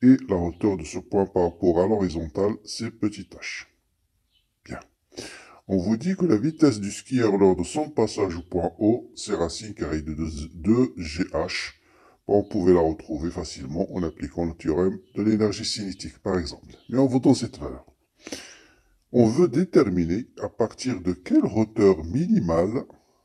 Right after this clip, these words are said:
hein, le skieur doit démarrer pour que, une fois qu'il arrive ici, il sort avec une vitesse V zéro,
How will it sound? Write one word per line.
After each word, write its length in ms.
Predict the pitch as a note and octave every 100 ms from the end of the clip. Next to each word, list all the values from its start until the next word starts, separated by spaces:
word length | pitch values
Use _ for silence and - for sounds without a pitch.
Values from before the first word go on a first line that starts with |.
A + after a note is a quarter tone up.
| _ _ -
hein, 200 | G2 A2+ _
le 80 | F#2+
skieur 500 | - - A2 G2+ E2+
doit 260 | D#2+ D#2+ D#2
démarrer 680 | F2 D3 A2+ F2+ F2+ G#2+ - _ _ _ _ _ -
pour 320 | F3+ F#3 -
que, 320 | B2+ D3+ - -
une 200 | D#3+ F3+
fois 260 | C#3+ C#3+ A#2
qu'il 240 | - G2+
arrive 540 | F2 E2+ G2 A#2+ C#3+ A2
ici, 500 | F#2 - B2 G#2+ -
il 160 | E2+
sort 440 | E2+ - D3+ D#3+ B2+
avec 240 | G#2+ G2
une 100 | G2
vitesse 300 | F#2 F#2 F#2
V 240 | C#2+ E2+ D2+
zéro, 420 | D2 C#2 G2+